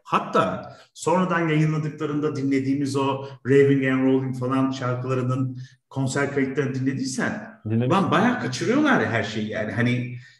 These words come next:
Speaker 1: dört kişi güzel çalamıyor ya. Zaten Roger çok iyi bir basçı değil. David Gilmour çok iyi bir gitarist ama konser performansı o dönemler biraz daha zayıf.
Speaker 2: Hı.
Speaker 1: Yani beraber oluşturdukları ses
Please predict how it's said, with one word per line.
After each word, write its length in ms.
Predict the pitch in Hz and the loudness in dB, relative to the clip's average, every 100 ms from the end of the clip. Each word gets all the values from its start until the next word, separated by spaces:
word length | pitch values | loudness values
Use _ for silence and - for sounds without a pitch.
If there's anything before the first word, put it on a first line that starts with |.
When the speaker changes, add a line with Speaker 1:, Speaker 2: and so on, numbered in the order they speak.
| _ 139 131 - - - | _ -2 -2 -2 -8 2
Speaker 1:
dört 280 | 156 185 202 | 8 8 8
kişi 220 | - - | 4 4
güzel 280 | 185 214 214 | 4 6 6
çalamıyor 520 | - 165 247 294 - | 6 6 6 6 2
ya. 80 | - | 0
Zaten 320 | 151 160 196 | -4 -2 0
Roger 240 | 170 160 160 | 0 -2 -4
çok 180 | 170 | -4
iyi 100 | 165 | -6
bir 120 | 151 131 | -4 0
basçı 380 | 135 131 135 120 | 0 0 -4 -2
değil. 380 | 120 123 - - - - - 110 | 0 -2 -4 -16 -20 -20 -8 4
David 160 | 143 | 6
Gilmour 260 | 147 170 175 | 6 4 4
çok 200 | 185 180 | 4 6
iyi 120 | 185 | 6
bir 60 | 170 | 4
gitarist 640 | 151 165 185 - - - | 4 4 2 -2 -10 -8
ama 440 | 139 160 151 131 - | 0 2 2 0 -2
konser 440 | 139 127 156 180 - 120 135 - | -2 -2 2 2 0 -4 -6 -2
performansı 600 | 143 147 147 143 135 147 | -2 0 2 2 0 -2
o 100 | 151 | -2
dönemler 440 | 156 147 147 135 | 0 0 0 0
biraz 240 | 143 131 | -2 0
daha 120 | 127 139 | 0 0
zayıf. 380 | 123 117 104 - _ _ - | -2 -4 -6 -12 _ _ -18
Speaker 2:
Hı. 100 | 120 117 | -8 0
Speaker 1:
Yani 500 | 135 147 143 147 - - - | 2 2 0 -4 -12 -12 -4
beraber 420 | 127 131 147 226 | -2 0 0 2
oluşturdukları 720 | 220 190 - 165 170 165 165 | 2 0 -2 -6 -6 -2 0
ses 520 | - 175 208 - - | 0 -2 -2 -4 -8